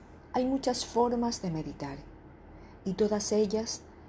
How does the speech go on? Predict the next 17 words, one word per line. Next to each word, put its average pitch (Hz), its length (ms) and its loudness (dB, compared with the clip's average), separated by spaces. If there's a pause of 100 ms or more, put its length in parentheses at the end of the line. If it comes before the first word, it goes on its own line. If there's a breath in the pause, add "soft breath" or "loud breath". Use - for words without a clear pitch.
nos 185 200 0
enseñan 233 520 2
a 233 100 -2
comprender 180 640 0
nuestra 185 400 -2
mente, 151 400 -6 (840 loud breath)
de 170 100 -2
tal 170 260 -2
modo 208 360 0 (460 loud breath)
que 196 80 2
aprendemos 214 840 0 (160)
a 185 100 -6
bajarle 240 480 0
la 214 140 2
revolución, 160 720 -4 (760)
a 180 140 -6
calmarla, 165 680 -2